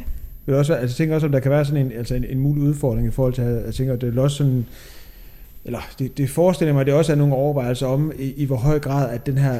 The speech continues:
øh, løbesport skal fylde i din, øh, i din hverdag kontra, kontra uddannelse og sådan noget. Om der også er en eller anden udfordring i forhold til, nu siger du selv det her med, at der er en,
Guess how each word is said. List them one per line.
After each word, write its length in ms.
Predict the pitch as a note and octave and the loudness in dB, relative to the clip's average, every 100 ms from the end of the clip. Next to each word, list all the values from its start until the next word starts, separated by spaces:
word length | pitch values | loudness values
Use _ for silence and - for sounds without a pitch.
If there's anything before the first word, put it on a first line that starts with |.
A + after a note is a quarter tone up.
| G#2+ | -4
øh, 200 | A#2+ A#2 G#2+ A2 A#2 - | -6 -6 -6 -10 -12 -8
løbesport 760 | C3+ E3 E3 - C3 A#2 - - | 0 0 2 0 0 -4 -8 -12
skal 220 | - C3+ | -8 -4
fylde 320 | C#3+ D3 D3 | 0 0 0
i 80 | B2+ | -6
din, 260 | B2 A2+ | -4 -2
øh, 260 | A2+ A2+ A2 A2 G#2 - | -2 -2 -2 -4 -8 -8
i 100 | B2+ | -2
din 140 | B2+ | 0
hverdag 340 | B2+ C3 B2+ | 0 0 -2
kontra, 580 | A#2 B2 A#2 A#2 A2 A2 | -2 -4 -2 -4 -2 -2
kontra 280 | A2+ B2 B2+ | -2 -2 0
uddannelse 380 | C#3+ D3 A#2 A#2 | 0 0 0 -2
og 40 | |
sådan 100 | A#2 | -2
noget. 80 | C3 | 0
Om 60 | B2+ | 2
der 80 | |
også 140 | C#3+ D#3 | 2 2
er 40 | |
en 40 | D#3+ | 2
eller 140 | D#3+ | 2
anden 120 | D#3+ | 2
udfordring 420 | E3 D#3 A#2+ A2+ | 0 0 0 0
i 40 | A#2+ | 0
forhold 220 | C#3+ C#3 | 2 0
til, 100 | C3+ | 2
nu 80 | C#3+ | 2
siger 140 | C#3+ | 2
du 60 | C3 | 0
selv 140 | C#3+ | 0
det 80 | C3+ | 0
her 60 | C3 | 0
med, 80 | |
at 60 | C3 | 0
der 60 | B2+ | 2
er 100 | C3 | 2
en, 140 | C3 | 0